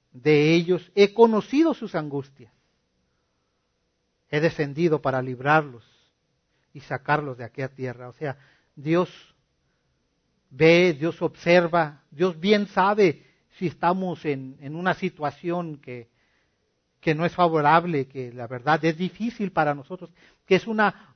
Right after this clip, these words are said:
prueba. Y aquí estaban los, los egi-, los, ah,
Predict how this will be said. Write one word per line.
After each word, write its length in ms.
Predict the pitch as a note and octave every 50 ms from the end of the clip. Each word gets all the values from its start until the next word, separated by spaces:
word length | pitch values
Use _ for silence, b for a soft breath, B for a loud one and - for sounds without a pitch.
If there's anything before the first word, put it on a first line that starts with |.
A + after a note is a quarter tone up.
| _ _
prueba. 440 | - F3+ F3 F#3+ G#3 G#3+ G#3 E3 - b b b b -
Y 180 | F#3 F#3+ F#3
aquí 220 | E3 D3 - G#3+ A3+
estaban 400 | - - - G#3 G3 G#3+ A3 G#3
los, 260 | F#3 E3 - - -
los 240 | D#3+ D3+ D#3 - -
egi-, 480 | D3+ C3+ - _ - F#3+ A3 A3 E3+
los, 280 | C#3+ D3 C#3 C3+ - -
ah, 400 | D3+ C#3+ C#3 B2+ B2 C3 - _